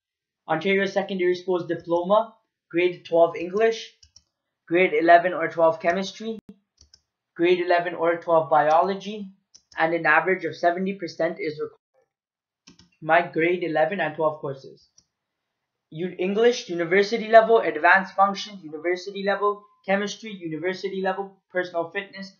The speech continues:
introduction to computer programming, university level, hospitality and tourism, physics, university level. Grade twelve courses. English, college level, biology, university level, chemistry, university level,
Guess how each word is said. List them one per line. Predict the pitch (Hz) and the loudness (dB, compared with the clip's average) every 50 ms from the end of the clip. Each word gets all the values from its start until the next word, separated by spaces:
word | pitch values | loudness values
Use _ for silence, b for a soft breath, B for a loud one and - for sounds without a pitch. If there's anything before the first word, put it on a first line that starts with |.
| _ _ _ _ - | _ _ _ _ -14
introduction | 170 165 - 170 156 151 160 165 165 - - 208 208 208 202 - _ _ _ _ _ | -14 -12 -10 -8 -2 0 2 2 2 2 -2 -10 -10 -12 -14 -16 _ _ _ _ _
to | - 185 | -14 -12
computer | - 190 175 139 180 190 185 185 | -8 -8 -8 -8 -4 -2 -2 -2
programming, | 185 - 180 175 170 175 180 180 185 196 202 190 | -2 0 0 0 2 2 2 0 0 0 -2 -6
university | 180 175 170 165 151 147 160 165 160 190 175 180 180 | -6 -6 -6 -6 -4 -2 -2 -4 -4 -6 -8 -4 -2
level, | 185 180 180 196 196 196 - - _ _ | -2 0 0 0 -2 -4 -6 -12 _ _
hospitality | 170 175 170 - - - - 170 170 180 180 170 180 160 | -2 -2 -2 -2 -8 -6 -2 0 0 0 -2 -4 -8 -10
and | 147 - | -12 -10
tourism, | 160 175 175 175 202 202 202 202 - _ _ _ _ _ _ | -8 -8 -6 -6 -6 -8 -8 -10 -16 _ _ _ _ _ _
physics, | - 180 175 175 202 202 202 - - - _ _ _ _ | -4 -2 0 0 0 -2 -2 -4 -18 -20 _ _ _ _
university | 170 170 175 160 151 151 - - 147 143 - - - | -8 -6 -4 -2 -2 -4 -4 -6 -10 -18 -20 -20 -20
level. | 160 - - - - _ _ _ _ _ _ _ _ _ _ _ _ _ _ _ | -20 -20 -20 -20 -20 _ _ _ _ _ _ _ _ _ _ _ _ _ _ _
Grade | - 175 180 180 180 180 | -2 0 0 0 0 0
twelve | - 180 165 160 160 | 0 2 2 2 2
courses. | - - 139 135 - - 139 139 - _ _ _ _ _ _ _ _ _ _ - | -2 -8 -10 -10 -12 -14 -20 -20 -20 _ _ _ _ _ _ _ _ _ _ -8
English, | 175 180 180 190 214 208 202 - | -8 -4 -2 -2 -2 -2 -2 -6
college | - - 170 165 170 190 190 185 | -4 0 2 2 4 2 0 0
level, | 196 202 196 202 214 196 - | 0 0 0 0 -2 -2 0
biology, | 160 147 147 151 156 165 175 190 190 185 175 170 | 2 2 2 4 4 4 4 4 2 -4 -6 -12
university | 151 147 151 156 - 160 165 170 170 - 196 190 190 185 190 | -16 -14 -14 -14 -12 -8 -8 -8 -8 -8 -8 -10 -8 -6 -6
level, | 190 185 202 196 | -4 -4 -4 -8
chemistry, | 196 - 175 170 180 175 - - - 196 | -6 -6 -8 -8 -8 -8 -16 -16 -16 -16
university | 190 170 160 151 147 143 143 165 165 165 165 180 165 170 170 | -18 -16 -14 -14 -12 -8 -6 -6 -6 -6 -8 -10 -14 -10 -4
level, | 170 170 170 175 180 175 180 B | 0 0 0 0 0 -4 -4 B